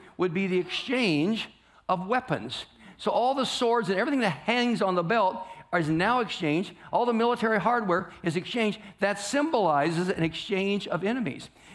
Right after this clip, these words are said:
That means if somebody comes after me, they're gonna have to take on Jurgen first because he's going to defend me. That's the third step in the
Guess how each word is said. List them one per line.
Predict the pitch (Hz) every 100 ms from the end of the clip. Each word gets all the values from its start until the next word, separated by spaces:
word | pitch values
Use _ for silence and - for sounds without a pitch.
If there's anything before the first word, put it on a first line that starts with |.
| -
That | - 226 330
means | 254 165 143 - - - _ _ _ -
if | 160
somebody | - 214 254 285
comes | 247 220 220 190
after | 196 - 160
me, | 160 277 226 - - - -
they're | - 190
gonna | 254
have | 190
to | 147
take | 185 180
on | 170 147
Jurgen | 196 208 147
first | - 220 220
because | 147 143 131
he's | 202
going | 240 226
to | 196
defend | 185 190 311 311
me. | 117 113 - - - - -
That's | 180 180
the | 214
third | 247 262
step | - 160 151
in |
the | 165